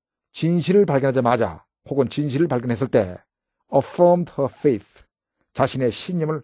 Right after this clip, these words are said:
확인했다. affirmed의 동그라미, affirm 하면은 타동사로 확인하다. 그 다음 on finding의 동그라미, on ing는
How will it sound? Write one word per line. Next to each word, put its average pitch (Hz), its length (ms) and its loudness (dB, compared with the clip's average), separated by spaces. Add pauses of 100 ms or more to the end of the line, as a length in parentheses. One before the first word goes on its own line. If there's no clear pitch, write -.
(140)
확인했다. 107 680 -6 (560)
affirmed의 170 600 2
동그라미, 117 540 -4 (340)
affirm 165 420 2
하면은 135 260 -4 (240)
타동사로 151 640 -4
확인하다. 107 580 -6 (360)
그 139 100 -2
다음 113 140 0 (240)
on 170 280 -4
finding의 139 500 -2
동그라미, 117 520 -4 (480)
on 175 240 0
ing는 139 560 0